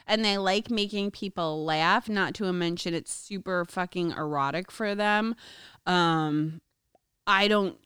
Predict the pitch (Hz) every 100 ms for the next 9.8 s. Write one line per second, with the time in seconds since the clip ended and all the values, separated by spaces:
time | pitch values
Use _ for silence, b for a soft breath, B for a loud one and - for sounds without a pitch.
0 | - 190 208 185 180 196 240 - 202 208
1 | 190 170 165 - _ 190 196 202 202 196
2 | 185 165 180 175 - - - 196 180 175
3 | 175 - - - - - 175 180 - -
4 | - 240 - 247 233 233 240 269 269 302
5 | - - 196 180 185 196 196 - 214 214
6 | 226 - B B B B 202 220 202 208
7 | 196 190 190 190 - 208 190 180 175 -
8 | 175 190 - 196 208 - 180 180 135 151
9 | 185 - 196 196 202 196 233